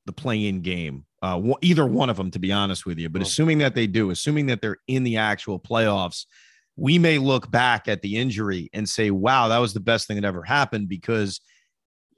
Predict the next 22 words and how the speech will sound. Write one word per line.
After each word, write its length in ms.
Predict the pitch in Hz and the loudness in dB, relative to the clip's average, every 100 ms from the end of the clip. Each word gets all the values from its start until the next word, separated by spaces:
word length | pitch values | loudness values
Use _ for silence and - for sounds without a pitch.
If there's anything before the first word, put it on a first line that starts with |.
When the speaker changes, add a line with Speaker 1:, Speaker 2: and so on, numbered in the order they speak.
| _ | _
Speaker 1:
he, 420 | - - 175 165 - _ | -20 -8 -6 -6 -10 _
he 480 | _ - - 175 185 | _ -20 -10 -2 2
hasn't 400 | 160 190 180 160 | 2 2 2 0
played 400 | - 190 175 127 | 0 2 2 2
that 220 | 143 131 | 0 2
much. 360 | 143 190 - - | 2 2 0 -2
Like, 160 | 135 | 0
as 160 | 135 110 | 0 -2
much 440 | 127 131 180 - | -2 2 2 2
as 100 | 190 | -2
we're 140 | 151 160 | -4 -4
gonna 140 | 135 | -6
talk 300 | - 147 139 | -4 -2 -2
about 200 | 139 120 | 0 -2
the 60 | 104 | -4
minutes 400 | 104 135 190 - | -4 -2 -2 -2
he's 160 | 135 - | -8 -10
played 420 | - 107 101 95 _ _ _ - | -4 -2 -2 -4 _ _ _ -2
over 180 | 131 127 | 2 2
the 80 | |
last 340 | 113 107 101 - | 4 4 2 0
month, 360 | 101 98 113 | 0 0 -4